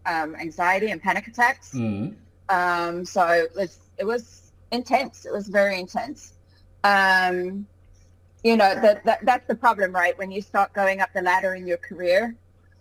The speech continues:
Speaker 1: um, you know, everything's so much more, um,
Speaker 2: Magnified.
Speaker 1: weighing on, magnified. It's really weighing on your shoulders.
Speaker 2: Yeah.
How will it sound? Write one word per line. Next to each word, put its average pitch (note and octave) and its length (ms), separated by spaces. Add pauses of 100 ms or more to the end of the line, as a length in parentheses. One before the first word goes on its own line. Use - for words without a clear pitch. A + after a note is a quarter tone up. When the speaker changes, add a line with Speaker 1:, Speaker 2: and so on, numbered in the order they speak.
(320)
Speaker 1:
um, F#3 640 (100)
you G#3 160
know, F3+ 220
everything's G3 580
so F#3+ 160
much F#3 260
more, F3 540 (600)
um, F3+ 800 (560)
Speaker 2:
Magnified. A#2 480
Speaker 1:
weighing F2+ 320 (160)
on, G3 260 (280)
magnified. G3 800
It's - 180
really F#3+ 220
weighing F3+ 360
on E3+ 120
your E3+ 100
shoulders. D#3 560
Speaker 2:
Yeah. A2 340